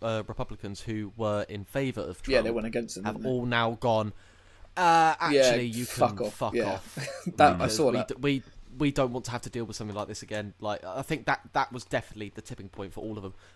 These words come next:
Speaker 1: Like, even, um, uh, oh God, Ivanka's, uh, chief of security resigned because of it as well, because he doesn't, he doesn't wanna be, A, associated with it, and B, he doesn't wanna run the risk of, uh, you know, getting caught up in it
Speaker 2: Yeah,
Speaker 1: as well.
Speaker 2: I,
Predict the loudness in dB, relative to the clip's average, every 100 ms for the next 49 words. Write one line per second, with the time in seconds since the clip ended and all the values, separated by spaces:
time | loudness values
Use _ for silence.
0 | -4 -2 2 0 0 0 0 -2 -4 -12
1 | -20 -20 -20 -20 -20 -20 _ -14 -10 -6
2 | -6 -6 -6 -6 -4 -2 -2 -4 -6 0
3 | 2 2 0 0 0 0 0 0 -4 -8
4 | -10 -4 -2 -2 -4 -8 -8 -10 -8 -4
5 | -2 -2 -6 -4 -2 -2 -4 -10 -12 -10
6 | -8 -8 -4 -4 -4 -6 -8 -6 -6 -8
7 | -6 -8 -6 -6 -4 -4 -4 -6 -8 -16
8 | -10 -2 0 0 0 0 0 -2 -4 -6
9 | -6 -6 -6 -10 -6 -4 -4 -6 -8 -8
10 | -8 -6 -6 -6 -8 -8 -8 -10 -10 -14
11 | -20 -20 -20 -20 -16 -6 -2 -2 -4 -6
12 | -6 -8 -10 -6 -4 -4 -2 -2 0 0
13 | 0 -2 -4